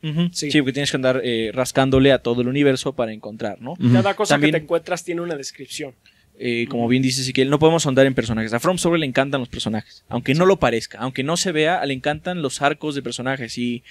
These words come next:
Speaker 1: eh, Bloodborne quizás no tenga tantísimos como otro jue-, otros juegos de From,
Speaker 3: Ujú.
Speaker 1: pero sus arcos son mu-, siento que son más largos.
Speaker 3: Sí.
Speaker 1: Eh, eh, son más largos y más continuos. Los encuentras mucho más seguido.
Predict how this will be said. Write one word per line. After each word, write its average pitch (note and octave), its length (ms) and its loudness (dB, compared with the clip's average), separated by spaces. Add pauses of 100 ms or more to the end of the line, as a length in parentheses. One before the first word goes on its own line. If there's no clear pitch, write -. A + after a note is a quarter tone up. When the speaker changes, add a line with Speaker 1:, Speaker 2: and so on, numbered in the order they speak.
(520)
Speaker 1:
eh, A#2 280 0
Bloodborne D#3+ 320 2
quizás D#3 280 -6
no F3 80 -4
tenga E3 240 -6
tantísimos D3 880 -4
como A2+ 520 -6
otro B2+ 240 -2
jue-, B2+ 160 -2
otros C3 300 -2
juegos B2+ 220 0
de G#2+ 80 -8
From, D#3+ 300 -2 (100)
Speaker 3:
Ujú. A#2+ 320 -4
Speaker 1:
pero D#3+ 200 6
sus D3+ 280 -6
arcos D3+ 300 0
son C3+ 180 -2
mu-, C3+ 200 -4
siento C#3+ 240 -4
que - 60 -12
son C3 140 -6
más B2+ 120 -4
largos. - 480 -6 (200)
Speaker 3:
Sí. A2+ 100 4 (260)
Speaker 1:
Eh, A#2+ 680 -2 (100)
eh, A#2 680 -2
son B2 520 -2
más C3+ 160 0
largos E3 280 4
y C3 40 -2
más B2 340 0
continuos. B2+ 540 2
Los A#2+ 160 -10
encuentras B2+ 400 0
mucho C3 240 0
más A#2+ 180 0
seguido. A#2 380 -2